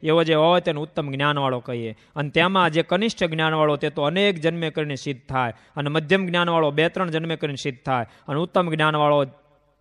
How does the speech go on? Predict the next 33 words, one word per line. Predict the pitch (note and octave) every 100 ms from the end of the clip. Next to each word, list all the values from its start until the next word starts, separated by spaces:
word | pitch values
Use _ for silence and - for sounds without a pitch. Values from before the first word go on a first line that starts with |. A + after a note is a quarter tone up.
| _ _ _ _ _ _ _ _ _
તે | F#3 G3 F#3+
જ | C#3+ - _ _
જન્મે | D#3 F3+ F3+
કરીને | E3 D#3+ D3
સિદ્ધ | B2 C#3
થાય. | C3+ C#3
એવી | D#3
રીતે | D3+ C3+
વાર્તા | B2+ B2+ - B2 A#2 B2 - _ -
કરી. | B2
મહારાજ | A#2+ C#3 C#3
કે | C#3+
ઉત્તમ | D3 - C#3 A#2+
જ્ઞાનવાળાને | C3 C#3 C3+ C3+ C3+
તો | C3 C3
કોઈની | C3+ B2+ B2
તાકાત | B2+ C3 C3+ B2
નથી | B2 A#2+ B2 A2+ - _ -
કે |
ભગવાન | A#2 A#2+ C3 B2+
સ્વરૂપમાંથી | A#2+ B2+ B2 B2 C#3+ D3+ E3+ - _ _
ડગમગાટ | B2+ B2 B2+ C3 B2+
કરાવી | A#2 B2+ B2+
શકે. | A#2+ B2 - B2 G#2+ - _ _ _ _
કોઈ | D3 C3
વાતે | C3 C#3 D3
કરીને | D3+ C#3+ C#3+
ન | D3
કરાવી | - D3 D3
શકે. | C#3+ C#3 C#3+ C3+ A#2+
નિશ્ચય | C3 C#3 - C#3+
કરાવ્યો | C#3+ C#3+ C#3+ D3+
હોય | D3+ E3+ G3